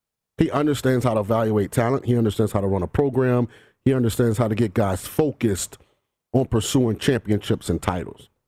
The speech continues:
He's gone to Michigan State in a very, very short period of time. You can see the difference in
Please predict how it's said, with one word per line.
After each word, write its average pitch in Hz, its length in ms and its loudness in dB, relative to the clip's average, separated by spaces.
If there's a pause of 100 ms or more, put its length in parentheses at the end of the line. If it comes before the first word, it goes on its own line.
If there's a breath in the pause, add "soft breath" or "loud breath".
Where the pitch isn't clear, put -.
(800)
He's 170 200 2
gone 151 280 2
to - 80 0
Michigan 131 320 2
State - 320 -2 (280)
in 101 60 -2
a 92 40 -2
very, 139 360 2
very 131 280 2
short 135 320 0
period 117 200 2
of 104 80 -2
time. 98 300 -2 (600)
You 151 160 4
can 113 200 0
see 151 320 0
the 156 140 0
difference 120 560 0
in 110 120 2